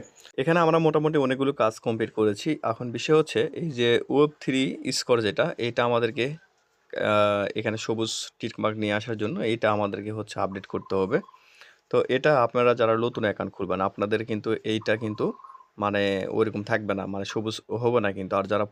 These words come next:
আগে থেকে কাজ করেন, আপনাদের কিন্তু অটোমেটিক এখানে সবুজ থাকবে। তো আমাদেরকে কি করতে হবে, নতুনদের ক্ষেত্রে যেটা করতে হবে, আপনারা সরাসরি একটা কাজ করবেন। ভাই, সব ধরনের কাজ কিন্তু সবাই করতে পারে না, এই কারণে নতুন ওয়ালেট, তারপর নতুন হচ্ছে Twitter অ্যাকাউন্ট,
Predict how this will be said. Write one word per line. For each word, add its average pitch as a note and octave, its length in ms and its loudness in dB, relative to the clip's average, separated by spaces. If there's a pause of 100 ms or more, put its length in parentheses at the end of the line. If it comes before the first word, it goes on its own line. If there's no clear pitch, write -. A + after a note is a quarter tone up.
আগে A2 220 0
থেকে A#2+ 180 0
কাজ A#2 220 0
করেন, C3+ 160 -4
আপনাদের G#2+ 340 -4
কিন্তু G#2+ 200 -6
অটোমেটিক G#2+ 400 -2
এখানে G2+ 220 -4
সবুজ G#2 320 -6
থাকবে। F2 320 -2 (640)
তো A2+ 60 4 (160)
আমাদেরকে A#2+ 440 0
কি B2 180 -10
করতে B2 300 -4
হবে, A#2+ 120 0
নতুনদের A2+ 520 -2
ক্ষেত্রে G2+ 400 0
যেটা G2 260 -2
করতে F#2+ 280 -8
হবে, F#2+ 180 0
আপনারা A2+ 300 -2
সরাসরি A#2 500 -2 (480)
একটা G2+ 200 -8
কাজ G2 240 0
করবেন। G2 360 -4
ভাই, A2 180 0
সব C3+ 280 0
ধরনের C#3+ 280 0
কাজ B2 220 2
কিন্তু C3 200 -8
সবাই A#2 300 0
করতে - 260 -6
পারে G#2 140 2
না, A2+ 60 0
এই G#2+ 100 0
কারণে A2 380 0
নতুন A2+ 340 0 (500)
ওয়ালেট, A2 520 2 (300)
তারপর G2+ 320 0
নতুন G#2+ 320 -4
হচ্ছে A#2 280 -6
Twitter A2 280 0
অ্যাকাউন্ট, G2+ 440 0